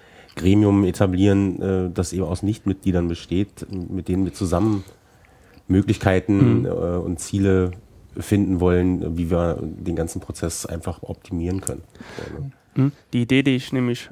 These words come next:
Speaker 2: auch hab, zumindest bei den D Js, die mittlerweile halt mit Laptop auflegen, weil irgendwie es der Veranstalter wünscht, weil irgendwie ein Repertoire, hab ich mal gehört, äh, verlangen halt manche Veranstalter, äh, von Clubs, dass du irgendwie dreitausend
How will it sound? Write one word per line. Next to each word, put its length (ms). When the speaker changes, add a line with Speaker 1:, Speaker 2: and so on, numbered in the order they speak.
Speaker 2:
auch 240
hab, 240
zumindest 460
bei 100
den 300
D 160
Js, 260
die 100
mittlerweile 560
halt 200
mit 100
Laptop 540
auflegen, 720
weil 340
irgendwie 300
es 100
der 100
Veranstalter 640
wünscht, 460
weil 420
irgendwie 260
ein 60
Repertoire, 880
hab 140
ich 120
mal 120
gehört, 240
äh, 300
verlangen 380
halt 160
manche 180
Veranstalter, 720
äh, 220
von 180
Clubs, 300
dass 180
du 100
irgendwie 260
dreitausend 720